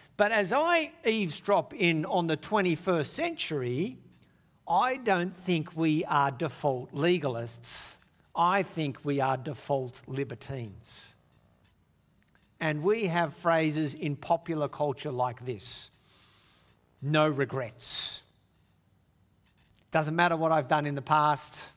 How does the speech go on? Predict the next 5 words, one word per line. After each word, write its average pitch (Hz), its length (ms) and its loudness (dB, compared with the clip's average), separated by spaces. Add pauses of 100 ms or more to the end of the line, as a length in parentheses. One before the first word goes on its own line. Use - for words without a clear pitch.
(1160)
Uh, - 20 -2
I, 139 840 2
I 156 40 4
don't 151 300 2 (360)
ha-, - 180 -6